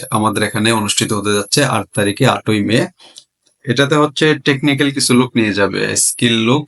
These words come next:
আহ, সেটা হচ্ছে সিভিল ট্রেডে, মেসন, প্লাস্টার।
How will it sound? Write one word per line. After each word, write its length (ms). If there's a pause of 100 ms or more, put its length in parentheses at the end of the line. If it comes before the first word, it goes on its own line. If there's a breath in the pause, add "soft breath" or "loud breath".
আহ, 260
সেটা 320
হচ্ছে 320 (160)
সিভিল 460
ট্রেডে, 320
মেসন, 640 (460 soft breath)
প্লাস্টার। 600